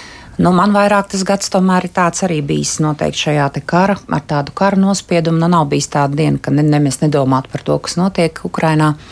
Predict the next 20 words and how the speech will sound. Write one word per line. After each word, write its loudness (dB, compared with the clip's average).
Un 2
tad 0
arī, 4
nu, 0
protams, -2
tas -4
ir 2
ietekmējis 0
valodu. 0
Valoda 2
ir -6
kļuvusi -2
asāka, 0
skarbāka, -2
rupjāka, -2
un 0
ja -2
sākumā, 0
kara -2
sākumā, 0